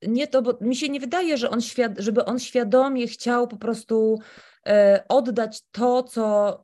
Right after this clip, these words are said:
e, co dał mu los, tak? Że on sobie po prostu myśli, „No, ja tyle osiągnąłem, to ja teraz, e, z-, sobie, m, jakby postawię się w relacji, znaczy w sytuacji mistrza wobec, wobec te-, tej uczennicy”, tylko raczej, bo zobaczcie, tam jest bardzo dużo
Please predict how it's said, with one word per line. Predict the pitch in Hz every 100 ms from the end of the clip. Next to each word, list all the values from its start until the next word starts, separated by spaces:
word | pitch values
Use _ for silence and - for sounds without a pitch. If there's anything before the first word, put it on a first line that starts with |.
| -
e, | 196 196 196 190 -
co | - 220
dał | 190 220 233
mu | 214
los, | 214 220 170 156
tak? | - 175 208
Że | 208
on | 202
sobie | 220 196
po | 196
prostu | 202 214 214
myśli, | 208 214 - 202
„No, | 202 196
ja | 180 208
tyle | 208 233 214
osiągnąłem, | 180 190 185 269 269 233
to |
ja | 208
teraz, | 196 196 190 - -
e, | 175 170 135
z-, | 160 - - -
sobie, | - 202 180 185 165
m, | - 170 - -
jakby | 139 170 180
postawię | - 233 220 220
się | 208
w | 208
relacji, | 208 202 202 - 208 202 208 - -
znaczy | 214 208
w | -
sytuacji | - 220 220 220 226
mistrza | 220 233 - - 196
wobec, | 175 185 175 175 -
wobec | 185 165 165
te-, | 180 170
tej | 180 180
uczennicy”, | 165 165 180 175 165 220 269 - - - -
tylko | 226 226
raczej, | 226 294 330 269 247
bo | 233
zobaczcie, | 240 254 240
tam | 247 233
jest | 196
bardzo | 196 311 311 254
dużo | 247 285 262 247 247